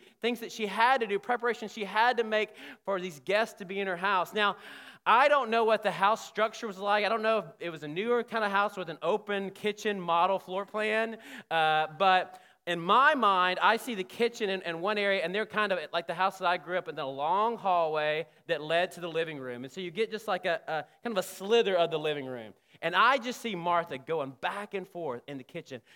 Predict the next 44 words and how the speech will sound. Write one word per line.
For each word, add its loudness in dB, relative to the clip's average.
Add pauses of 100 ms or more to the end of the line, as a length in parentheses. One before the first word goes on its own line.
And -8
every 2
time -2
she -10
goes -2
and -6
looks -8
at -16
that -8
hallway, -2 (520)
there's, -4
there's -8
Jesus, -4
there's -2
there, -2
there's -6
a -14
couple -4
of -6
people -6
that -2
are, -6
you -8
know, -4 (160)
piled 0
in -6
the -6
living -2
room, -4
and -10
then -4
there 2
is -8 (100)
her -8
sister. -16 (320)
And -14
every -8
time -10
she -14
goes -4
by -4
that, -6
that -12
doorway, -10